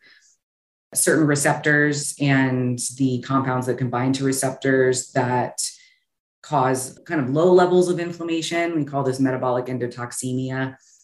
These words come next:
And that's part of what's been blamed for insulin resistance, like metabolic inflexibility. So we're insulin resistant, and we're also not, like, fully breaking down fatty acids.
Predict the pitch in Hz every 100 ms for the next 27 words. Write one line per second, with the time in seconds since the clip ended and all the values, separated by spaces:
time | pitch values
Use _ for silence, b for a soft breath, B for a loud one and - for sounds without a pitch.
0 | b - 135 127 - 131 123 123 113 -
1 | 123 120 127 123 123 123 120 117 - 127
2 | 131 120 113 110 113 - 135 151 143 147
3 | 131 123 117 - 117 - - 117 131 123
4 | 117 110 113 117 113 113 110 110 117 90
5 | 95 - - 117 113 113 110 110 B B
6 | 180 180 170 160 156 151 151 135 131 131
7 | 123 123 135 127 123 117 - 107 - 135
8 | 123 123 117 117 113 113 110 117 113 107
9 | - - - - -